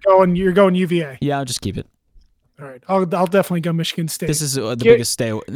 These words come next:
Speaker 2: okay, I said, what did I say was the biggest stay away? N C State. This is the second biggest stay away of the board.
Speaker 1: Yeah.
Speaker 2: Mike says
Speaker 1: Be hard
Speaker 2: no.
Speaker 1: to, hard to imagine a lot of people taking Virginia here. I, I don't know that I would gamble on this game, but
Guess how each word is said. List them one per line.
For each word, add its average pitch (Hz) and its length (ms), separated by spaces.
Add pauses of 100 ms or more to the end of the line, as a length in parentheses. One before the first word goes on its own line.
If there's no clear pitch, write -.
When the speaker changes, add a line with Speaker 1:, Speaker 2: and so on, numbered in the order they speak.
(100)
Speaker 2:
okay, 113 300 (140)
I 117 100
said, 165 480
what 143 160
did 139 100
I 101 60
say 95 140
was 90 140
the 98 80
biggest 98 200
stay 98 120
away? 92 180
N 131 160
C 123 140
State. 113 600 (1080)
This 165 180
is 165 120
the 139 100
second 123 400
biggest 98 220
stay - 160
away 90 180
of 95 100
the 147 60
board. - 320 (1600)
Speaker 1:
Yeah. 160 360 (880)
Speaker 2:
Mike 131 220
says 131 160
Speaker 1:
Be 262 60
hard 233 280
Speaker 2:
no. 123 80
Speaker 1:
to, 95 80 (100)
hard 269 220 (100)
to 226 80
imagine 196 420
a 170 40
lot 170 200
of 165 80
people 165 240
taking 170 720
Virginia 165 540
here. 147 360 (540)
I, 208 180
I 226 140
don't 254 160
know 220 120
that 196 140
I 180 80
would 165 140
gamble 165 280
on 147 140
this 143 160
game, 156 260
but 180 200